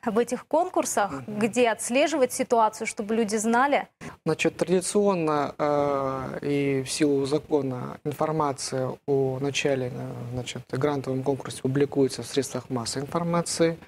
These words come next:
Speaker 2: в государственных сми. Вот. И мы размещаем информацию на правительственном портале,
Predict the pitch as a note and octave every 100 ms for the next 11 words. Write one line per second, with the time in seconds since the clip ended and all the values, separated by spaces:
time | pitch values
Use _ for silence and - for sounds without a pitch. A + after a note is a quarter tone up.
0 | - - - - - - D3 D3+ E3 D#3
1 | D#3+ C#3 - D3+ D3 - D3+ D3 C#3+ -
2 | - - - - - - - - C3+ C#3+
3 | C#3 - - - F3+ F#3 D3+ E3+ D#3+ C3
4 | C#3 - D#3+ D#3 C#3 B2+ C#3 C3+ D3+ C#3+
5 | - C3 C3 B2+ B2 C3 C#3+ C3+ C3 C3+
6 | C3+ C3+ B2+ B2+ B2 - A2+ A#2 A#2+